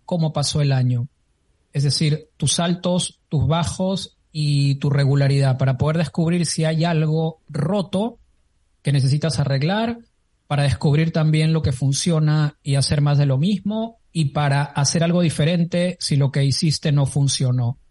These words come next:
Esas son las tres reglas básicas que hay que considerar al hacer una revisión anual. Si algo está roto, arréglalo.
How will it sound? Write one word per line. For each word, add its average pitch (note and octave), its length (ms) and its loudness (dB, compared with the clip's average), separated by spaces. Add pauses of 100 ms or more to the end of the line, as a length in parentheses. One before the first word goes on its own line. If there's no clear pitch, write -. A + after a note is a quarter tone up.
(480)
Esas F#3 200 0
son F3+ 100 0
las E3 200 0
tres F3 200 0
reglas D#3 380 0
básicas D#3+ 500 -2
que - 120 -4
hay C#3+ 100 2
que D#3 140 -2
considerar D3 480 0
al D#3+ 140 0
hacer C#3+ 260 0
una D3 380 0 (500)
revisión C#3 560 2
anual. C3 340 2
Si C#3+ 200 0
algo F3+ 200 0
está F3+ 220 -2
roto, F#3+ 500 -2 (260)
arréglalo. C#3+ 760 0